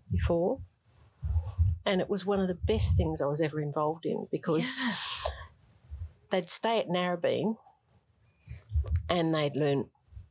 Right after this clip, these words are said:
Speaker 1: boating. John Anderson was, um, uh, Australian,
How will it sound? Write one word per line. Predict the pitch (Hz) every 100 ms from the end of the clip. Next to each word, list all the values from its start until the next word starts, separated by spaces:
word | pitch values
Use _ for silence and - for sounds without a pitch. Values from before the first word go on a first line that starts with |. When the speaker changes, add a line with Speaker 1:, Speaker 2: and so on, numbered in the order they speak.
| -
Speaker 1:
boating. | 156 160 156 151 156 156
John | 165 151
Anderson | 139 135 - - - 139
was, | 127 135 -
um, | 151 135 135 - - - - - - - - - - _ - - _ _ _ _ -
uh, | 69 65
Australian, | 65 - - 147 151 151 -